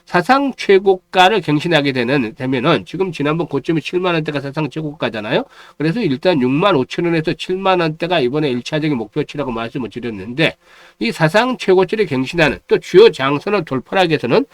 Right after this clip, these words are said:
일단 두 가지 조건들이 나와야 돼요. 첫 번째,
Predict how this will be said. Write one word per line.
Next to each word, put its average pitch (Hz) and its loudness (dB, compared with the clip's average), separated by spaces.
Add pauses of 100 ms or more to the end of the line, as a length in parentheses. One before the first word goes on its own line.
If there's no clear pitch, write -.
(640)
일단 170 0
두 120 -6
가지 180 2
조건들이 127 -2
나와야 104 -4
돼요. 92 -12
첫 - -10
번째, 202 -4